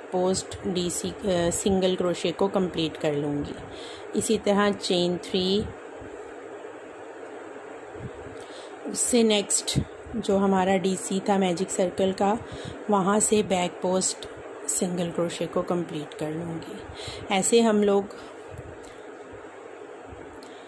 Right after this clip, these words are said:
सारे डीसी जो हमारे थे Magic Circle में,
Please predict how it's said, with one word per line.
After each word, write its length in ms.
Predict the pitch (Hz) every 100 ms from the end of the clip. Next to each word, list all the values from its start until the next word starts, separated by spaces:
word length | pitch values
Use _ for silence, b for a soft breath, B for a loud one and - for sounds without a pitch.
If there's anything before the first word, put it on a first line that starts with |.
| B - -
सारे 760 | - - 220 180 185 208 240
डीसी 440 | 214 202 190 - 196
जो 160 | 196
हमारे 380 | 196 185 170 170
थे 500 | 160 190 180 180 180 - - - - 208
Magic 380 | 175 160 190
Circle 440 | - 185 175 175 170
में, 300 | 175 180